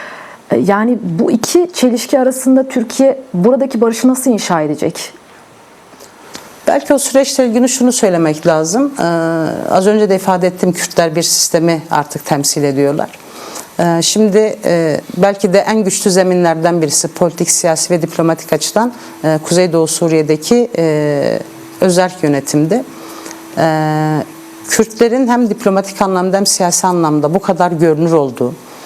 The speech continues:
Speaker 2: e, aslında, e, yerel ve bölgesel güçlerin de ilişki kurmak istediği bir sistemselliğe tekabül etmişken, yani hiç kimsenin görmezden gelme imkanının olmadığını düşünüyoruz bu anlamda.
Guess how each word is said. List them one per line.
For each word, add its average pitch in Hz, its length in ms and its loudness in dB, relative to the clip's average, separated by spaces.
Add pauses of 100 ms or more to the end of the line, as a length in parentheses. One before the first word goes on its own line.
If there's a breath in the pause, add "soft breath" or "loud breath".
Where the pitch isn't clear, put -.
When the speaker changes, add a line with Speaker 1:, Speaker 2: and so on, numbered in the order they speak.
(360 loud breath)
Speaker 2:
e, 156 40 2
aslında, 185 920 0
e, 165 120 0
yerel 170 580 2
ve 180 120 0
bölgesel 165 520 2
güçlerin 175 540 0
de 175 140 2 (100)
ilişki 170 380 0
kurmak 175 400 0
istediği 165 580 0 (180)
bir 170 60 2
sistemselliğe 160 800 -2
tekabül 156 500 -2
etmişken, 196 540 -2 (320 loud breath)
yani 202 120 4
hiç 240 160 0
kimsenin 202 400 2
görmezden 180 580 2
gelme 170 240 2
imkanının 175 380 0
olmadığını 131 500 0
düşünüyoruz 123 520 -4
bu 131 40 2
anlamda. 127 500 -2